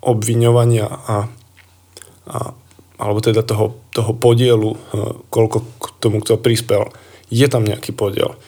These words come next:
Ak je môj podiel napríklad len desať percent, že som zanedbal nejakú, nejakú pomoc, ktorú som mal poskytnúť, nejakú kontrolu, ktorú som mal urobiť,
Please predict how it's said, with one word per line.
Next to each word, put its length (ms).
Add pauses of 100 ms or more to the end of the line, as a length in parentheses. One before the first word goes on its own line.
(300)
Ak 80
je 160
môj 200
podiel 280
napríklad 480
len 40
desať 280
percent, 320
že 160
som 160
zanedbal 640 (560)
nejakú, 480 (240)
nejakú 240
pomoc, 320
ktorú 240
som 160
mal 80
poskytnúť, 480
nejakú 320
kontrolu, 560
ktorú 240
som 160
mal 80
urobiť, 480